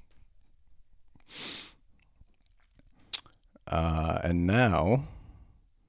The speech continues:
I, now she married that dude, and, uh, she had a kid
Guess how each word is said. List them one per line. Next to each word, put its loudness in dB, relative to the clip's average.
I, -2
now 2
she -2
married 0
that -8
dude, -6
and, -2
uh, 0
she -4
had -2
a -6
kid -6